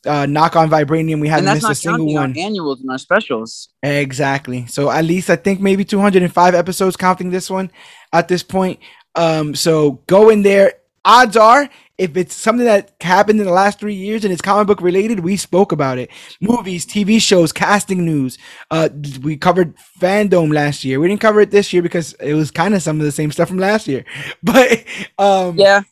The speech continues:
Speaker 2: basically. They were just
Speaker 1: Yeah.
Speaker 2: giving trailer twos to the trailer ones we were getting last year.
Speaker 1: Yeah. And I was thinking about covering something Halloween themed around this time, but nothing is scarier than a bad comic book television show.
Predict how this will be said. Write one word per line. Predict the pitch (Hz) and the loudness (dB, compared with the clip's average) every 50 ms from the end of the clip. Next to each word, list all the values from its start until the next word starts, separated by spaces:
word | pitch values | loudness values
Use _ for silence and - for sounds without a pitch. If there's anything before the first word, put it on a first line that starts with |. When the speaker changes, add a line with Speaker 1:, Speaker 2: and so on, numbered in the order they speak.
| _ - | _ -4
Speaker 2:
basically. | 170 185 - 160 - 160 165 160 156 143 _ _ _ _ _ _ _ _ | -4 -4 -4 -6 -6 -4 -4 -4 -4 -6 _ _ _ _ _ _ _ _
They | - 165 | -2 0
were | 180 | 0
just | 180 190 247 | -2 -4 -4
Speaker 1:
Yeah. | 220 | -4
Speaker 2:
giving | 185 175 170 156 | -4 -4 -6 -8
trailer | - 190 175 170 165 151 139 | -8 -6 -4 -4 -4 -6 -8
twos | - - 180 160 147 139 131 - | -8 -6 -4 -4 -4 -4 -6 -6
to | 156 | -6
the | 131 127 | -8 -6
trailer | - - 156 143 139 135 | -4 -2 0 0 0 0
ones | 123 135 151 147 135 110 123 | -2 -2 -2 -2 -4 -4 -4
we | 131 | -4
were | 127 127 | -4 -4
getting | 135 131 131 131 | -4 -4 -4 -2
last | 135 143 147 156 - - 117 | -2 -2 -2 -4 -6 -12 -16
year. | 117 110 - _ _ _ _ _ _ _ _ - | -16 -16 -16 _ _ _ _ _ _ _ _ -8
Speaker 1:
Yeah. | 156 156 156 147 135 127 131 135 _ _ - | -4 0 0 0 0 -2 -4 -8 _ _ 2
And | 185 202 220 214 220 | 4 4 6 8 8
I | 214 220 | 6 6
was | 220 233 | 4 2
thinking | - 262 269 254 320 254 | -2 -2 0 0 2 2
about | 226 190 220 214 202 - | 2 4 4 2 2 2
covering | 208 208 185 190 180 | 0 0 2 0 0
something | - - 190 165 165 180 175 | 0 -2 -6 -6 -6 -6 -6
Halloween | 160 156 151 170 175 180 170 160 170 190 208 214 - | -6 -2 0 0 0 2 0 -2 -4 -4 -6 -6 -4
themed | - 175 175 170 160 | -2 -2 -2 -2 -2
around | 165 165 160 165 160 | 0 0 0 0 -2
this | 160 160 - | -4 -4 -2
time, | - 170 175 170 | -2 0 0 0
but | 156 160 | -2 -2
nothing | 160 190 247 - 233 220 196 | 0 0 0 0 0 -2 -2
is | 165 - - | -2 -4 -4
scarier | - 185 196 214 202 180 175 160 | -2 0 2 4 4 4 4 4
than | 156 160 151 | 2 2 0
a | 151 | -2
bad | 139 135 165 165 175 175 175 165 165 | -2 -2 0 0 2 2 0 -2 -2
comic | - 170 170 170 156 | -2 -2 -2 -2 -2
book | 143 160 143 | -6 -4 0
television | - 165 156 147 139 127 127 131 | 0 0 0 0 -4 -8 -8 -8
show. | 120 135 131 120 | -8 -6 -6 -8